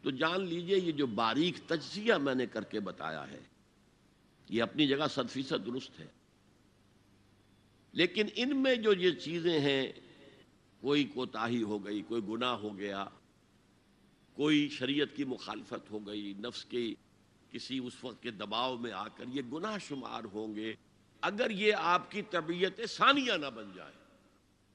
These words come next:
اگر یہ آپ کی second نیچر بن گئے، تو ایک گناہ بھی ساری تباہی لانے کے لیے کافی ہے۔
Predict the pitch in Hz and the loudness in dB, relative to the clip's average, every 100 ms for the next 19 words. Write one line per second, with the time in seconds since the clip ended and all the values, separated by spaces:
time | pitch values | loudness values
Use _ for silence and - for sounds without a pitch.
0 | _ _ _ _ _ _ _ _ _ _ | _ _ _ _ _ _ _ _ _ _
1 | _ _ _ _ 208 277 269 262 220 220 | _ _ _ _ 6 6 6 6 6 6
2 | 233 - 247 - 196 196 247 208 233 294 | 4 0 -2 4 4 4 0 6 6 8
3 | 311 302 294 294 277 - 190 - - - | 6 6 4 6 4 0 -14 -20 -16 -8
4 | 233 - 311 339 349 269 269 269 285 269 | -8 4 10 12 12 8 2 8 10 10
5 | 240 254 262 226 - 220 233 240 - 190 | 8 6 6 4 2 6 6 4 0 2
6 | 190 175 190 165 165 165 170 151 139 131 | 4 2 2 0 0 -2 -4 -6 -6 -8
7 | 98 95 | -10 -14